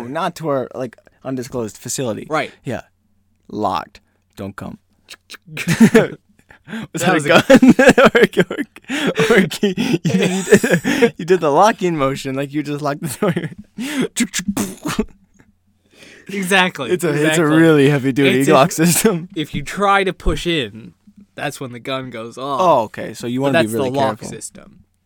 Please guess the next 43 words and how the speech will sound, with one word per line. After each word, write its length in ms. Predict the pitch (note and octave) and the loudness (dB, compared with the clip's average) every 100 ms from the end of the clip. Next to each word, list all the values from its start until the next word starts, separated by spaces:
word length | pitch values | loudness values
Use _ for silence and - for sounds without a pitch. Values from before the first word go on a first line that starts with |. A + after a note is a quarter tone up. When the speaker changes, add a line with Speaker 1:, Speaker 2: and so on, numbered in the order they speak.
| _ _ _ - | _ _ _ -20
Speaker 1:
He's 200 | - C#3 | -16 -12
playing, 240 | D3+ A#2+ | -8 -6
like, 180 | G2+ - | -6 -8
Indiana 320 | A#2 A2 G#2+ - | -6 -6 -6 -10
Jones 340 | A#2+ A2 G#2+ | -10 -10 -12
out 120 | - | -14
here. 140 | - - D#3 | -18 -18 -12
Speaker 2:
Mm. 260 | C#3+ G2+ _ - | -12 -12 _ -20
Speaker 1:
Okay. 160 | - - _ _ _ _ _ | -20 -20 _ _ _ _ _
So, 500 | - - G3+ F#3 E3+ - _ _ _ - | -8 -2 0 0 -2 -10 _ _ _ -8
Speaker 2:
Right. 100 | D#3 | -2
Speaker 1:
anyways, 540 | D3 A#2 G#2 G2+ - - | 0 0 -2 -4 -8 -10
that's 300 | B2+ C3+ - | -4 -4 -2
not 140 | C#3 C3+ | -2 0
where 120 | A#2 | -2
we 120 | G#2 | -4
are 180 | F2+ E2 | -6 -8
now. 260 | E2+ D2+ - | -8 -10 -8
I, 120 | D#3 D3+ _ | -8 -8 _
I 100 | D#3 | 2
was 120 | F3 | 2
driving 260 | E3 G3 G3+ | 2 2 2
home. 280 | E3 A2+ F#2 _ | 0 -2 -6 _
I 40 | F3+ | -4
was 80 | F#3 | -2
driving 220 | C4 A3+ | 0 0
home. 220 | A3+ C#3 - | 0 -4 -10
Speaker 2:
Driving 260 | F#3+ G3+ F#3 | -14 -12 -10
home. 260 | G#3+ F#3 G#3 | -8 -6 -2
Speaker 1:
And 100 | G#3 | -2
it 40 | |
was 140 | G3 | -2
late. 260 | G#3+ D#3 - E3+ | -4 -6 -8 -8
And 120 | D#3+ | -6
someone 180 | A#3 B3+ | -4 -4
was 80 | |
going, 260 | G3 F3 E3 | 0 0 0
it's, 220 | D3 - - | -4 -8 -8
it 40 | |
was 120 | C#3 | -8
a 40 | C#3 | -6
thirty-five 560 | F#3+ G#3 G3 D3+ C3 | -6 -6 -2 0 0
road. 340 | B2 G2+ G2+ | -2 -6 -6